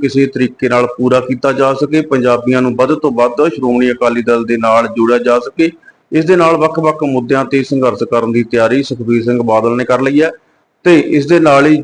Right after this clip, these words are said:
ਯੂਥ ਪ੍ਰਧਾਨ ਆ ਜਿਹੜੇ ਸਰਬਜੀਤ ਸਿੰਘ ਝਿੰਜਰ, ਉਹ ਵੀ ਲਗਾਤਾਰ ਇਸ ਮੁੱਦੇ ਦੇ ਉੱਤੇ ਗੱਲਬਾਤ ਕਰ ਰਹੇ ਆ ਕਿ ਕਿਵੇਂ ਨਾ ਕਿਵੇਂ ਸ਼੍ਰੋਮਣੀ ਅਕਾਲੀ ਦਲ ਦੇ ਲਈ ਦੋ ਹਜ਼ਾਰ ਸਤਾਈ ਤੱਕ ਰਾਹ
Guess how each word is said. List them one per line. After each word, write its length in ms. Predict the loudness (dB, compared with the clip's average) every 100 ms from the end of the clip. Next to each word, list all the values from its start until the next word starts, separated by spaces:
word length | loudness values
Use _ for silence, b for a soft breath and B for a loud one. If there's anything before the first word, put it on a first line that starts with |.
| 0
ਯੂਥ 300 | 2 4 2
ਪ੍ਰਧਾਨ 380 | -2 0 0 0
ਆ 80 | 0
ਜਿਹੜੇ 200 | 0 -2
ਸਰਬਜੀਤ 420 | -2 -2 -4 -4
ਸਿੰਘ 120 | -8 -6
ਝਿੰਜਰ, 400 | -2 0 0 -2 -4
ਉਹ 100 | -2
ਵੀ 80 | 0
ਲਗਾਤਾਰ 720 | 2 2 2 2 4 4 4 2 0 -4 b b _ 0
ਇਸ 380 | 4 4 4 2 2 0 -2
ਮੁੱਦੇ 240 | -2 0
ਦੇ 100 | -2
ਉੱਤੇ 200 | -2 0
ਗੱਲਬਾਤ 420 | 0 2 2 0
ਕਰ 200 | 2 0
ਰਹੇ 140 | 2 0
ਆ 20 |
ਕਿ 100 | -2
ਕਿਵੇਂ 300 | -2 0 2
ਨਾ 80 | 0
ਕਿਵੇਂ 320 | 0 0 0
ਸ਼੍ਰੋਮਣੀ 480 | 0 -2 0 0 0
ਅਕਾਲੀ 400 | 0 0 0 -2
ਦਲ 420 | 0 0 0 -4 -10 b _ -4
ਦੇ 120 | 0
ਲਈ 300 | 2 2 2 -2
ਦੋ 220 | -2 0
ਹਜ਼ਾਰ 180 | 2 2
ਸਤਾਈ 340 | 0 0 0 0
ਤੱਕ 240 | -4 -2
ਰਾਹ 280 | 0 2 0